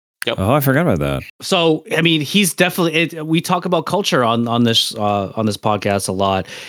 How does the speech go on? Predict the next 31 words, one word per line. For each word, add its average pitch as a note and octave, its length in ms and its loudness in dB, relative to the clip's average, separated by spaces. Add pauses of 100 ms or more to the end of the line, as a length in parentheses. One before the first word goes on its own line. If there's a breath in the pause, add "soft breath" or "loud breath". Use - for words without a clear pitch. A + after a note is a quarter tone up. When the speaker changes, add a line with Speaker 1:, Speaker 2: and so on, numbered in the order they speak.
Speaker 3:
He F3 220 4
has D#3+ 200 4
definitely D3 640 4
fortified B2+ 760 2
a B2 120 0
good B2+ 180 0
culture A2 600 0 (500 loud breath)
in C3 240 4
that, A#2+ 400 0
in, A#2+ 180 2
in C#3 140 4
the B2+ 100 4
locker A#2 300 4
room, A2+ 340 2 (240 loud breath)
and A#2 340 0 (280)
people C#3+ 260 -2
just D3+ 240 -2
wanna D3+ 160 2
play C#3+ 260 2
for F#2 220 -2
him. F2+ 300 -6 (680 soft breath)
So B2+ 560 2
I, C#3+ 180 2 (100)
I C#3+ 120 2
think C#3+ 220 2
that C#3+ 180 2
has, C#3+ 280 2
I, C#3+ 160 0
I C#3+ 100 2
mean, D3 420 4
it's - 540 -2